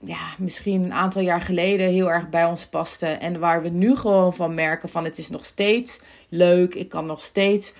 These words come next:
fun bij ze hebben, maar niet op alle gebieden klikken we. En dan is het ook des te belangrijker om wel iedere keer keuzes te blijven maken die dicht bij jezelf blijven.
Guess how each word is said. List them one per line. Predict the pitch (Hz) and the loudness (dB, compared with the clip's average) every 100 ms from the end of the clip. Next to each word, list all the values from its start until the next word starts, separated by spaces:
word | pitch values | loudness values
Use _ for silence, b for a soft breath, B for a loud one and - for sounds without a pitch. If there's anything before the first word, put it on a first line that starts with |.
| B _ | B _
fun | - 233 262 262 | -4 4 6 8
bij | 185 156 | 6 2
ze | 156 | 0
hebben, | 165 156 156 180 202 180 | -2 -2 -2 0 0 0
maar | 175 165 165 180 202 220 B B _ | 2 4 6 6 2 -2 B B _
niet | 180 220 247 | 2 4 2
op | 254 - | 0 2
alle | 196 208 | 4 4
gebieden | 226 220 170 190 208 180 170 | 2 -2 0 2 2 2 0
klikken | - 220 247 202 | -2 0 0 -2
we. | 143 143 143 b b b b - | -6 -8 -10 b b b b -8
En | 175 | -4
dan | 190 | 0
is | 202 | 0
het | 190 - | -2 -2
ook | 190 208 220 214 | 2 4 4 2
des | 160 214 247 | 2 2 0
te | 196 | -4
belangrijker | 196 196 202 190 170 160 156 156 156 - - | 0 0 0 0 0 0 -2 -2 -2 -4 -4
om | 190 190 160 | 0 0 2
wel | 175 180 202 - | 2 4 2 0
iedere | 202 202 208 | 0 2 2
keer | 202 190 | 0 -2
keuzes | 185 196 196 247 247 | 0 2 2 0 -4
te | 226 | -4
blijven | 185 160 165 170 | 0 2 0 -4
maken | 160 135 143 185 | -4 -2 -2 -4
die | 180 185 | -4 -2
dicht | 196 285 - 165 | 0 -2 -4 -2
bij | 170 170 | 0 0
jezelf | 165 185 190 190 | 0 -2 -2 -2
blijven. | 165 135 139 - - | -4 -4 -6 -8 -12